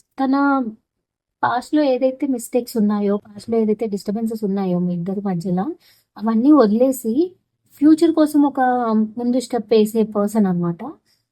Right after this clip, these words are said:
And ఈ పర్సన్‌కి మీరంటే చాలా చాలా ఒక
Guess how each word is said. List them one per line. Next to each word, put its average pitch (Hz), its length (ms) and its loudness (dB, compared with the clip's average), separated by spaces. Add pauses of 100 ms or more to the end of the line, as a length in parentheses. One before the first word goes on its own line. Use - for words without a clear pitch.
(180)
And 294 200 0 (140)
ఈ 294 100 0
పర్సన్‌కి 330 580 -4 (140)
మీరంటే 262 520 0 (520)
చాలా - 400 -6
చాలా 269 360 -4 (340)
ఒక - 180 -10